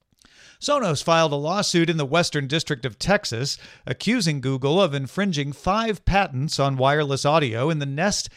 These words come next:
and Chromecast products. The patents cover features like controlling streaming music from a device like a phone, automatic speaker E Q, speaker group management, and zone scene presets.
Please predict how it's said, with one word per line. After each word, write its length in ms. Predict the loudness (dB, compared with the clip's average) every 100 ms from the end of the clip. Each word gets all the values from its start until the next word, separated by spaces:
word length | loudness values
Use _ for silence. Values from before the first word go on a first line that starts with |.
| _
and 200 | -8 -8
Chromecast 800 | -6 -2 0 0 -2 -2 -2 -6
products. 440 | -6 -6 -8 -14 -16 -18 -20 -20 -12
The 80 | 2
patents 520 | 6 6 4 -4 -4
cover 300 | 0 0 0
features 480 | 0 -2 -2 -4 -4
like 340 | -4 -4 -6 -6
controlling 560 | -4 -4 -6 -4 -4
streaming 420 | -2 0 2 2
music 340 | 2 2 0 -4
from 200 | -4 -4
a 20 |
device 400 | -2 0 0 0
like 160 | -4 -6
a 60 |
phone, 420 | 2 4 4 0 -12 -20 -20 -6
automatic 520 | -2 0 2 0 0
speaker 520 | -4 -2 -4 -2 -4
E 200 | -2 -6
Q, 380 | -6 -8 -10 -12 _ _
speaker 480 | -14 -8 -8 -8 -8
group 320 | 0 0 2
management, 540 | 2 2 0 -4 -8 -8
and 240 | -6 -4
zone 460 | -2 0 2 0 0
scene 420 | 0 0 -2 -4
presets. 680 | -2 0 0 -2 -6 -12